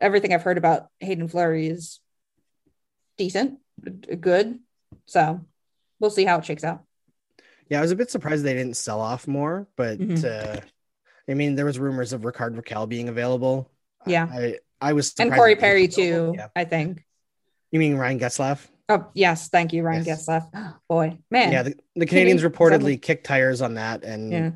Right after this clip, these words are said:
Speaker 2: were told no. Uh,
Speaker 1: Mm-hmm.
Speaker 2: Danton Heinen is an R F A. I, I guess he could have been moved, but, uh, a lot of their guys have two years or more left, so it makes sense that they didn't blow it up too much. I, I was surprised maybe that Ryan Miller didn't have a market.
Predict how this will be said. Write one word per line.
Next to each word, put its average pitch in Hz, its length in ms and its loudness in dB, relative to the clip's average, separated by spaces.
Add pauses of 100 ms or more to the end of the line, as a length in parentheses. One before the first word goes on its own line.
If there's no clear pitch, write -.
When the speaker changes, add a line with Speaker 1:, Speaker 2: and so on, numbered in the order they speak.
(180)
Speaker 2:
were 127 140 -2
told 113 300 -6
no. 113 340 -6 (420)
Uh, 117 180 0
Speaker 1:
Mm-hmm. 165 320 -4
Speaker 2:
Danton 143 320 0
Heinen 135 320 -2
is 131 140 -2
an 131 80 -4
R 117 240 -4
F 120 160 -6
A. 123 320 -2 (1040)
I, 98 140 -8 (320)
I 113 80 -10
guess 110 340 -6
he 135 80 -8
could 143 120 -4
have 131 80 -4
been 131 260 -4
moved, 143 320 -2
but, 131 180 -2 (460)
uh, 165 140 0 (100)
a 180 60 6
lot 185 180 8
of - 20 8
their 190 80 8
guys 160 220 4
have 139 160 4
two 165 160 2
years 147 340 6
or 131 60 0
more 127 220 2
left, 123 300 2
so 123 140 -2
it 120 140 -2
makes 147 200 2
sense 156 140 2
that 135 80 -6
they 123 80 -2
didn't 123 220 -4
blow 123 200 -2
it 120 60 0
up 110 140 -6
too - 160 -6
much. 104 280 -6 (460)
I, 156 140 6
I 165 80 4
was 170 120 2
surprised 185 280 2
maybe 208 160 2
that 139 160 -2
Ryan 131 260 0
Miller 120 220 -2
didn't 160 300 -6 (100)
have 151 160 -2
a 151 40 0
market. 151 380 0